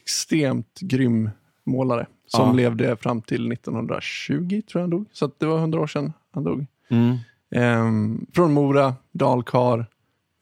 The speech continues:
Speaker 1: ehm, excentriker, underbar människa, samlare. Jävlar vad han har samlat på grejer från
Speaker 2: Mm.
Speaker 1: alla, hela, hela världen, liksom. Ja, väldigt, eh, grym upplevelse att se det. Och jag reagerade på det.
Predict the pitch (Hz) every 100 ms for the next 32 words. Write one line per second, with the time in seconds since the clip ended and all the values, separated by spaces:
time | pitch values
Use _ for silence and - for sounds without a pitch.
0 | - - - - 190 151 _ _ - -
1 | - 147 131 120 131 139 131 117 110 _
2 | _ _ _ - 165 143 131 123 123 123
3 | - 135 - 190 202 143 147 185 139 -
4 | _ _ _ _ - 202 147 147 185 131
5 | 117 117 - - 190 147 185 - 127 123
6 | 123 131 - 131 104 104 139 135 - -
7 | 131 135 196 - 127 131 190 156 - -
8 | - - - _ - - - - - 165
9 | 165 - 190 175 175 139 147 - 143 131
10 | 147 143 120 127 139 - 135 123 117 143
11 | 123 170 147 - - 156 165 190 170 247
12 | 165 131 139